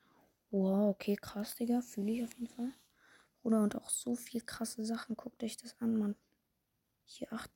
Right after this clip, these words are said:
Wiedergaben wieder. Und hier, Bruder, YouTube Shorts, Mann. Guck mal, wie gut das bei mir ankommt, Digga. Das kommt so gut bei euch an. Bruder, ich komme auch irgendwie nicht so drauf klar, Digga. Baby in Yellow Nacht drei, es war der größte Horror für mich.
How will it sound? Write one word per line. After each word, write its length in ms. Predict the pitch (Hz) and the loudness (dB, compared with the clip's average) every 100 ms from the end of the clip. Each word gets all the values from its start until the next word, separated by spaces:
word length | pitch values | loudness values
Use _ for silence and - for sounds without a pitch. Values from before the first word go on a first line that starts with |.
| - - | -8 2
Wiedergaben 560 | 226 220 220 208 202 | 2 2 2 2 2
wieder. 320 | 202 196 196 - _ _ _ _ _ _ _ _ _ _ - | 0 0 -2 -6 _ _ _ _ _ _ _ _ _ _ -10
Und 140 | 226 | -4
hier, 160 | - 220 | 0 0
Bruder, 300 | - 233 214 | 0 2 2
YouTube 500 | - 226 - 220 - | 2 -2 0 -4 -2
Shorts, 400 | - 233 - 220 | -2 -2 0 2
Mann. 140 | 214 | 2
Guck 160 | - - | 2 4
mal, 140 | 220 | 6
wie 100 | 208 - _ - | 6 0 _ -20
gut 120 | - | 0
das 160 | 240 - | 0 2
bei 180 | 220 | 6
mir 200 | 208 214 | 6 8
ankommt, 500 | 226 247 - 208 202 | 6 4 4 2 2
Digga. 320 | 208 202 208 208 _ _ _ _ _ _ | -2 0 -2 -2 _ _ _ _ _ _
Das 160 | - - | -16 -4
kommt 220 | 240 233 | 0 2
so 140 | 262 262 | 2 4
gut 160 | 262 | 2
bei 180 | 247 240 | 4 4
euch 180 | 233 - | 4 6
an. 240 | 247 233 - _ _ _ _ _ _ _ _ _ _ _ _ _ _ _ _ _ - _ _ - _ _ _ _ _ _ _ _ _ _ _ _ _ | 6 6 4 _ _ _ _ _ _ _ _ _ _ _ _ _ _ _ _ _ -20 _ _ -20 _ _ _ _ _ _ _ _ _ _ _ _ _
Bruder, 200 | 220 202 | 4 4
ich 160 | 196 | 4
komme 220 | - 208 214 | 2 2 2
auch 100 | 233 | 2
irgendwie 220 | 208 202 | 4 4
nicht 180 | 202 - | 2 0
so 120 | 220 | -8
drauf 300 | - 208 - | -6 -8 -8
klar, 300 | - 208 202 | -6 -2 -2
Digga. 220 | 208 208 | -4 -8
Baby 340 | - 226 226 | -2 4 6
in 100 | 220 | 8
Yellow 280 | 214 214 208 | 8 6 6
Nacht 320 | 208 220 - | 4 2 -4
drei, 180 | 214 208 | -2 -2
es 200 | 202 - | -2 -6
war 80 | 214 | -6
der 100 | 220 | -8
größte 400 | - 226 220 208 | -4 -4 2 4
Horror 220 | 208 208 | 6 4
für 180 | 202 - | 2 0
mich. 260 | 202 - | 0 0